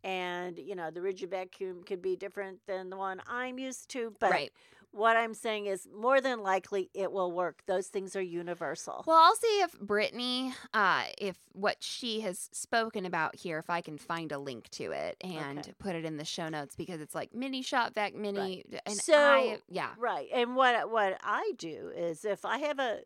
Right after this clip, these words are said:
Speaker 1: vacuum that bites the dust,
Speaker 2: Uh-huh.
Speaker 1: so to speak, ha, ha, ha.
Speaker 2: Uh, no, it's not biting the dust anymore.
Speaker 1: It's sort of a double, yeah.
Speaker 2: <laughs> Double entendre.
Speaker 1: Entendre. Yeah. It's not biting the dust, so it bit the dust.
Speaker 2: Yes.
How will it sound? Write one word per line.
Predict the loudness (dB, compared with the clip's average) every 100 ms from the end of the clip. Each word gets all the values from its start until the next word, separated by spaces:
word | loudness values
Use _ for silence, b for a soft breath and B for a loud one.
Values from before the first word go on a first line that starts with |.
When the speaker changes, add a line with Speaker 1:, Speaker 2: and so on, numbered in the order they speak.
| -8
Speaker 1:
vacuum | -4 -4 -4 -4 -4 -4
that | -4 -4 -8 _ _ -8
bites | -6 -6 -8
the | -6 -4
dust, | -2 -4 -6 -14 -16 -6
Speaker 2:
Uh-huh. | -4 -2 -2
Speaker 1:
so | -2 -4
to |
speak, | -12 -8 -8 -8
ha, | -8 -10
ha, | -8 -10
ha. | -10 -14 b b b b b
Speaker 2:
Uh, | 0 0 -2 -2 0
no, | 2 2
it's | 0
not | 6 10 10 10
biting | 8 10 8 4
the | 4
dust | 8 8 8 6
anymore. | 6 6 6 6 8 8
Speaker 1:
It's |
sort | 8 8
of | 6
a | 4
double, | 6 6 6 4 2 -4
yeah. | 2 4 6 4 4 4
Speaker 2:
<laughs> | 4 4 4 4
Double | 2 6 8
entendre. | 6 4 4 6 6 4
Speaker 1:
Entendre. | 4 4 0 -8 B -10 -10 0
Yeah. | 2 2 0 -8 _ -4
It's | -4 -4 0
not | 4 6 6
biting | 4 4 4
the | 4
dust, | 6 6 4
so | 2
it | 2 2
bit | -2 0
the | -4
dust. | -2 -4 -6 -8
Speaker 2:
Yes. | -10